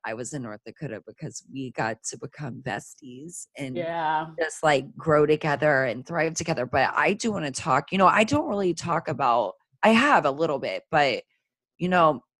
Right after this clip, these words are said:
Speaker 1: I was thrown
Speaker 2: <laughs>
Speaker 1: into the military lifestyle with Vince underneath Don't Ask, Don't Tell. And
Speaker 2: Mm.
Speaker 1: my story with him was a little bit different because I remember when I met him,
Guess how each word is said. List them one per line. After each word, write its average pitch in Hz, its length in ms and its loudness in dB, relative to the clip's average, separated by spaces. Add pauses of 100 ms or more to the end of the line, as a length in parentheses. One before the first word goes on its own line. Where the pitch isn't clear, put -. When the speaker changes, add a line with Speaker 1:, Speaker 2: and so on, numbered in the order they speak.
(240)
Speaker 1:
I 190 200 6
was 208 600 0 (960)
thrown 185 420 4
Speaker 2:
<laughs> 170 160 -10
Speaker 1:
into 202 500 0
the 165 140 0
military 131 680 -4
lifestyle 117 720 -4
with 110 200 -8 (120)
Vince 151 460 0 (100)
underneath 139 580 -4
Don't 135 240 -4
Ask, 113 240 -10
Don't 101 200 -14
Tell. 131 460 0 (260)
And 135 520 -2 (640)
Speaker 2:
Mm. 160 280 -6
Speaker 1:
my 214 420 -4
story 147 460 -2
with 143 200 -4
him 160 260 0
was 147 160 -6
a 151 60 -6
little 139 220 -4
bit 123 200 -4
different 185 380 -4
because 160 240 -6
I 156 60 -4
remember 147 380 -8
when 175 160 -8
I 131 100 -8
met 156 340 -4
him, 113 500 -6